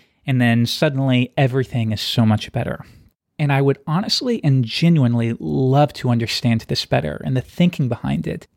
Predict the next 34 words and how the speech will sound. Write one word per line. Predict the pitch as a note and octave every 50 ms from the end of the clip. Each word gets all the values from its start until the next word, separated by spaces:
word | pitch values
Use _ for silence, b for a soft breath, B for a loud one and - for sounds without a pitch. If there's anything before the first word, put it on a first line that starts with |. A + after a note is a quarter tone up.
| - - -
and | F#3 C3 C3
what | B2 D3+ - -
sort | - - - D3+ D3 C3+ B2+
of | B2+ A#2+ A#2 A2+
projects | - - - - - C#3 - - -
they | - -
work | - - C#3 - -
on. | - F#3 - - D3 - b b b b b b b b b -
Uh, | A#2+ A#2+ A2+
do | A2+ A2 C3+ B2
they | B2+ B2+
work | A#2+ A#2+ B2 - -
on | B2 A#2 A2
a | - A2+
single | - - - - - C3+ C3 C3 B2+ D#3 D#3 E3 F3+
project | - - C3+ C3 C3 - - D4 C#4+ - - - -
at | -
their | - B2+
day | A2+ A2+ A#2
job | A2+ - D#3 C3+ D3+ F3+ - -
and | A2+ A#2
that's | A2 A2 - - - E3
it? | G#3+ C#4 - _ b b b b b b b -
Do | - C3
they | B2+ B2
build | G#2 A#2+ A2+ A#2+ B2+
lots | B2 B2 C3+ D3 G#3 - -
of | A#3+ A3+
projects? | - B3+ C4 B3+ A#3+ - C#4 C4+ B3+ - - - - -
Do | - - B2+
they | B2 A#2+
do | A2 A#2 A2+ A2+
open | A#2 - - A#2+ A#2
source? | - - G3+ A3 C4+ C#4 - - - -